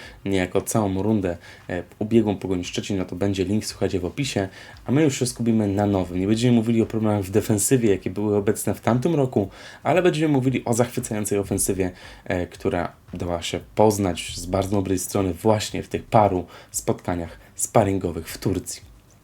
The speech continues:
Słuchajcie, przede wszystkim, e, Pogoń, e, zagrała,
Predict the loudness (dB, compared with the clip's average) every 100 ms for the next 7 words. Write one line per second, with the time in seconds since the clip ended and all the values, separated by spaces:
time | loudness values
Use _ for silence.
0 | _ -20 -18 -14 -2 -2 -2 -2 -2 -2
1 | 2 2 2 -10 -18 -4 0 0 -2 -18
2 | 0 2 4 2 2 0 -2 -2 -2 -2
3 | -2 -4 -2 -2 -2 -2